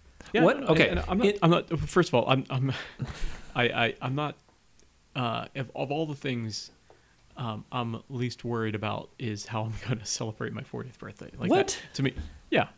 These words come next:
Speaker 1: It's funny 'cause it's one of those things that it, I've, like, you and a lot of other people in my life have, have been asking me for a while now, like, "What are my plans? What do I wanna do?"
Speaker 2: We get it. You're popular.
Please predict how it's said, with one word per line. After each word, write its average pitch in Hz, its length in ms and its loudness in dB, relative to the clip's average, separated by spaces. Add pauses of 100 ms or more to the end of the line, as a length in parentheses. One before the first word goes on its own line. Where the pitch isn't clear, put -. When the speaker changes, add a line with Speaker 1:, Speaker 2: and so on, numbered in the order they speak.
(220)
Speaker 1:
It's 226 200 -4
funny 180 160 0
'cause 147 120 2
it's 147 140 0
one 202 100 2
of 202 60 4
those 180 140 2
things 151 160 -2
that - 140 -2 (140)
it, 131 180 -4
I've, 120 160 -2 (540)
like, 117 200 -4
you 160 260 6
and 113 360 2
a - 20 -6
lot 123 100 0
of 117 80 -4
other 131 120 -2
people 135 220 0
in 120 60 0
my 113 80 0
life 113 240 -4
have, 120 180 -6 (400)
have 123 80 -18
been 113 100 -2
asking 117 220 -4
me 110 200 -4 (120)
for 107 400 -8
a 120 60 -10
while 160 240 2
now, 110 180 -2
like, 107 160 -8
"What 113 180 -6
are - 40 -4
my 104 80 -4
plans? 165 340 -2
What 117 60 -4
do 110 80 -4
I - 20 -6
wanna 104 160 -6
do?" 170 160 4
Speaker 2:
We 185 80 10
get 160 320 8
it. 147 180 6
You're 123 140 6
popular. 117 760 4